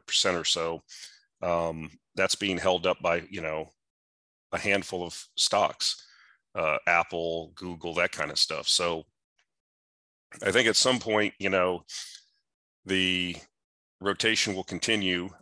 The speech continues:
Um, I don't think, you know, it's not straight down, right? Some of the most violent rallies you will have are in the context of a bear market, but I definitely think we're entering a bear market, right? Uh, my, my,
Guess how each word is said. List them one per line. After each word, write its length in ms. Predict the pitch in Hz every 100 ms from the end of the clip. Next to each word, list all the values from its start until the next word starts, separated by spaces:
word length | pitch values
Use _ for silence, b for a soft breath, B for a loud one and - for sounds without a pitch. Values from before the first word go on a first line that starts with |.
| -
Um, 540 | 87 85 85 80 82 -
I 80 | 95
don't 180 | 104 -
think, 300 | - 104 90 - _
you 80 | 92
know, 200 | 85 87 - _ _ _ _ _ -
it's 140 | -
not 160 | 107 -
straight 340 | - 98 78
down, 240 | 98 90
right? 220 | 71 82 -
Some 160 | 98
of 80 | 95
the 80 | 90
most 340 | 95 92 78
violent 340 | 90 98 98 -
rallies 500 | 87 95 87 82 -
you 60 | 85
will 100 | 82
have 300 | 92 95 80
are 80 |
in 60 | 80
the 60 | 80
context 520 | - 87 82 85 -
of 80 | 82
a 80 |
bear 180 | 87 82
market, 380 | 78 85 - -
but 160 | - 82 B B B B B -
I 40 |
definitely 340 | 90 117 123 101
think 220 | 131 107
we're 100 | 85
entering 260 | 104 98 90
a 40 |
bear 220 | 76 92
market, 340 | 85 101 - -
right? 200 | 82 90
Uh, 200 | 82 80
my, 240 | 85 95 98
my, 240 | 92 101